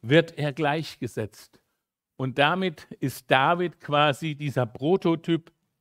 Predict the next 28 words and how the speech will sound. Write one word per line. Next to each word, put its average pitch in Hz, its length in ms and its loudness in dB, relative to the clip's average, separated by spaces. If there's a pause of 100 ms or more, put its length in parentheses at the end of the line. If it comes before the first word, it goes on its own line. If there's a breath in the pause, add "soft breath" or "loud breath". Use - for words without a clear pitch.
(140)
des - 380 -2
geistlichen 147 840 0 (360 soft breath)
und 170 340 -2
politischen 143 580 -2
Königs 160 640 -4
in 127 160 -4
Psalm 139 340 0
hundertzehn, 139 720 0
Vers 127 340 -2
vier. 160 380 0 (500 soft breath)
Der 113 120 -2
Herr 139 200 2
hat 139 220 -4
geschworen, 127 840 -2
es 123 180 -14
wird 143 160 0
ihn 151 220 0
nichts - 380 -2
gereuen. 127 580 0 (420 soft breath)
Du 202 140 0
bist - 260 -2
ein 120 300 0
Priester 147 760 2
ewiglich 147 640 2 (420 soft breath)
nach 120 220 2
der 117 220 2
Weise 120 580 2 (260 soft breath)
Melchisedeks. 110 960 -2